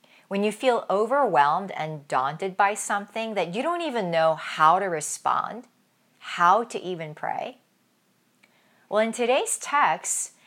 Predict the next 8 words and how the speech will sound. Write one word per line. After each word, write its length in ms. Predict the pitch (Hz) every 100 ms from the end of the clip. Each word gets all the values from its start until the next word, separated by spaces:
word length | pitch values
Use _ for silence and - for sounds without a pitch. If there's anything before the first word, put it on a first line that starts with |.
| _ -
Jesus 500 | 247 302 320 370 359
shows 500 | - 214 220 233 175
us 240 | 151 -
that 180 | 175 -
in 220 | 196 196 -
any 400 | 269 339 370 294
given 320 | 214 196 196
situation, 1120 | 190 190 - 180 175 196 214 - 147 139